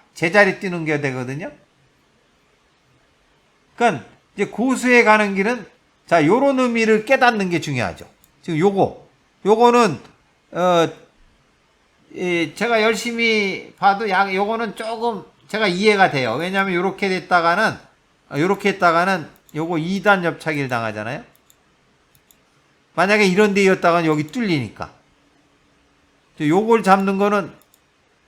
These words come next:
어떻게 됩니까? 이 형태가 굉장히 중복이 돼버렸죠. 그러니까 요거가 나쁘기 때문에 이 뻗었을 때는 이렇게밖에 못 두는 거죠. 그러면 백은 이거 두는 거보다는 다른데 손 빼고 두는 게 낫다.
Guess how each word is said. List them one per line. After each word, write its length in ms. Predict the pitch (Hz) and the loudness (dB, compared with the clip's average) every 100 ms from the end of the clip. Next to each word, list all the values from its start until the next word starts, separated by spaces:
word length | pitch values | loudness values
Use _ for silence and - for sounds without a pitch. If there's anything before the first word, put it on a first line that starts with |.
| _ _ _ _ _ - | _ _ _ _ _ -10
어떻게 240 | 175 185 | -2 -2
됩니까? 520 | 170 147 143 180 - - | 0 -2 -2 -4 -6 -10
이 200 | 190 240 | -2 4
형태가 520 | 254 208 214 240 254 | 4 4 4 6 4
굉장히 580 | - 196 240 226 226 202 | 2 0 2 4 4 2
중복이 420 | - 202 180 151 | -4 -4 -2 -2
돼버렸죠. 480 | 135 104 98 - - - _ _ _ _ _ _ _ | -2 -4 -8 -12 -20 -20 _ _ _ _ _ _ _
그러니까 180 | 214 180 | -2 2
요거가 480 | 247 247 277 247 277 | 2 2 2 6 6
나쁘기 460 | 233 - 220 202 175 | 8 6 2 -4 0
때문에 540 | 196 185 196 269 269 - _ _ _ | 0 2 0 -2 -2 -12 _ _ _
이 180 | - 151 | -6 -4
뻗었을 640 | 233 262 254 240 - 214 220 | 4 4 6 4 2 -4 -2
때는 380 | 202 233 349 - - | 0 0 -4 -8 -8
이렇게밖에 560 | 196 214 220 196 196 | -2 0 0 0 0
못 180 | 165 143 | 0 0
두는 220 | 147 120 | -2 -6
거죠. 260 | 98 92 - _ _ _ _ _ _ | -8 -12 -16 _ _ _ _ _ _
그러면 400 | 226 262 247 180 - _ | -2 0 0 -2 -16 _
백은 380 | 214 226 233 190 | -2 0 -2 0
이거 220 | 196 226 | 2 2
두는 280 | 220 214 202 | 2 -2 0
거보다는 640 | 208 196 190 202 254 339 - _ _ _ | 2 2 2 0 0 -4 -12 _ _ _
다른데 380 | 160 190 196 202 | 0 0 0 -4
손 260 | - 233 214 | -6 -8 -2
빼고 260 | 214 190 | -2 -2
두는 200 | 170 165 | -4 -6
게 100 | 202 | -4
낫다. 400 | 170 110 - 82 | -4 -6 -8 -12